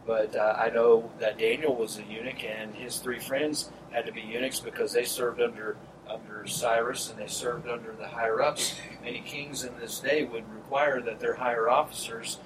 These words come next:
uh, take that oath and take that vow and become a eunuch so that there was no threat, no possibility they would be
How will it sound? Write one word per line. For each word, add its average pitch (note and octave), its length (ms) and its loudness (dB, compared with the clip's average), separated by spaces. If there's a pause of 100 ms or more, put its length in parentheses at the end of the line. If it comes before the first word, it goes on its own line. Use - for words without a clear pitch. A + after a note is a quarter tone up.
(280)
uh, G#2+ 160 0
take D#3 340 0
that - 260 6 (220)
oath B2+ 280 4
and - 120 -14
take - 260 -4
that - 240 0
vow A#2 340 6 (300)
and A2+ 120 -10
become D3 360 0
a C#3 40 2
eunuch A2 440 -6
so A2+ 240 -2
that A2 180 -2
there A2+ 160 0
was A2+ 160 -6
no A2+ 160 -2
threat, A#2 380 0
no A2+ 140 -8
possibility A#2 720 0
they G#2+ 180 0
would G#2+ 180 -6
be - 80 -12